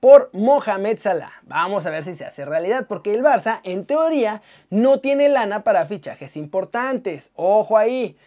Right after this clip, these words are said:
El Inter de Milán, por cierto, es el nuevo equipo que pregunta por Papu Gómez. Ya tiene sus horas contadas ahí en Atalanta, eso lo sabemos. Y ahora Piero Ausilio y Antonio Conte dejaron ver que quieren ficharlo para la siguiente campaña.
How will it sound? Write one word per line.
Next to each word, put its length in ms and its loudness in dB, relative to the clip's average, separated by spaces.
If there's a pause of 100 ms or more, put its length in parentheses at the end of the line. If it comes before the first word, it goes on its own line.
(200)
El 160 0
Inter 260 4
de 80 -4
Milán, 320 0
por 100 -6
cierto, 460 4 (260)
es 220 10
el 100 2
nuevo 220 0
equipo 320 -2
que 100 -4
pregunta 460 -2
por 180 -4
Papu 280 -2
Gómez. 440 -6
Ya 220 0
tiene 220 -2
sus 160 -8
horas 200 -2
contadas 440 0
ahí 100 -2
en 80 -8
Atalanta, 480 -4
eso 160 -6
lo 100 -8
sabemos. 440 -4 (120)
Y 60 -4
ahora 320 2
Piero 280 4
Ausilio 520 4
y 80 -4
Antonio 480 0
Conte 460 -2 (180)
dejaron 420 -2
ver 220 2
que 160 -12
quieren 300 0
ficharlo 480 -2
para 340 0
la 200 -2
siguiente 440 -8
campaña. 480 -12